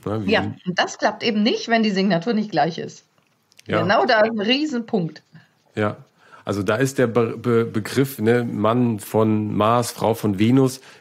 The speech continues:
Speaker 1: gibt, gibt ungefähr so eine Idee, aber das ist halt, äh, nicht mal ein Drittel von dem, wie es eigentlich wirklich ist. Ja, also
Speaker 2: Ja,
Speaker 1: es ist,
Speaker 2: ja.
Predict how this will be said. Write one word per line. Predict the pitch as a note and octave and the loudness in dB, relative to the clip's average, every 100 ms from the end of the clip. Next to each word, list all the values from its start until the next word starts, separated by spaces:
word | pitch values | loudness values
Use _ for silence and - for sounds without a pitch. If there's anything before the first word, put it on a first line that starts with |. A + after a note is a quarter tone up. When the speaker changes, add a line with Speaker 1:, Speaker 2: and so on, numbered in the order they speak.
| - | -4
Speaker 1:
gibt, | B2+ B2 _ - | -4 -4 _ -4
gibt | B2 - | -2 2
ungefähr | B2 B2 B2 A2+ | 2 2 2 2
so | A2+ | 4
eine | A#2 | 2
Idee, | A2 F#2+ B2 C#3 | 0 2 4 4
aber | A#2+ G2+ | 2 0
das | G2+ | -2
ist | A#2 - | -4 -2
halt, | A2 G2+ - | 0 -2 -4
äh, | G#2+ G#2+ | -2 -2
nicht | A2+ A#2 B2 | 0 -2 0
mal | A#2 G#2+ G#2 A2+ | 2 2 2 -2
ein | A2 | -4
Drittel | G2 C#3+ C3+ | -2 0 0
von | A#2 A2 G2 | 0 0 2
dem, | A2+ G#2+ | 2 2
wie | G#2+ | -2
es | G#2+ | -2
eigentlich | G#2+ G#2+ G#2 C3+ | -4 -4 -2 0
wirklich | E3+ G3 - | 0 -2 -4
ist. | F#2+ F2+ | -8 -6
Ja, | G2+ G#2 | -4 -2
also | G2 G#2 | 0 -2
Speaker 2:
Ja, | - | -2
Speaker 1:
es | B2+ A#2 | -4 -6
ist, | |
Speaker 2:
ja. | A2 | -6